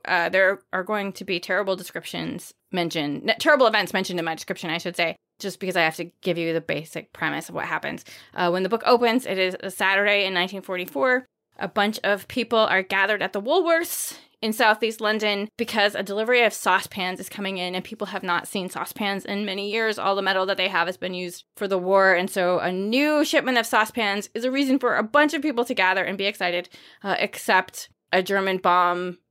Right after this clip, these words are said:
hits the building and obliterates the building and kills everyone in it and around it, including five young children, Vernon, Alec, Ben, and sisters Jo and Valerie,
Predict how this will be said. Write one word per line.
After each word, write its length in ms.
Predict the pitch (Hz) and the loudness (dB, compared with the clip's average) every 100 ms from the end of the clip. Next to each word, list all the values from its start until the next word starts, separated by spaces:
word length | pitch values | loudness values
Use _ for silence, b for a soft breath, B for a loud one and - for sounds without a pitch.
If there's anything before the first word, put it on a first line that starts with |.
| _ | _
hits 340 | - 220 - - | -4 0 0 -2
the 80 | |
building 520 | 180 170 175 170 165 - | 0 0 2 -2 -2 -4
and 520 | 175 160 156 165 - b b b | -2 -2 -2 -6 -10 b b b
obliterates 420 | - 202 190 185 180 | -2 2 4 4 2
the 80 | |
building 400 | 185 170 165 160 | 0 2 2 0
and 100 | 160 | -4
kills 240 | 170 185 165 | -4 -4 -2
everyone 400 | 170 175 156 160 | -4 -2 0 -2
in 180 | - 214 | -2 0
it 180 | 208 - | 0 0
and 100 | 151 | -2
around 340 | 151 170 180 185 | 0 2 2 2
it, 220 | 170 - b b b | 0 0 b b b
including 400 | 208 - 220 214 | -8 0 2 2
five 340 | 214 196 226 | 2 4 6
young 200 | 269 285 | 6 4
children, 640 | - 208 196 180 175 175 - - | 4 2 4 2 2 -2 -8 -4
Vernon, 420 | 190 196 208 220 | 0 2 2 0
Alec, 420 | 175 170 180 175 - | 2 6 4 2 0
Ben, 380 | 170 170 175 - | 0 2 -2 -4
and 280 | 165 160 165 | -4 -2 -4
sisters 460 | - 185 - 185 - | -6 -8 -4 -6 -4
Jo 280 | - 160 | -2 0
and 140 | 165 180 | 0 -2
Valerie, 540 | 147 156 139 107 196 | 0 0 0 -6 -10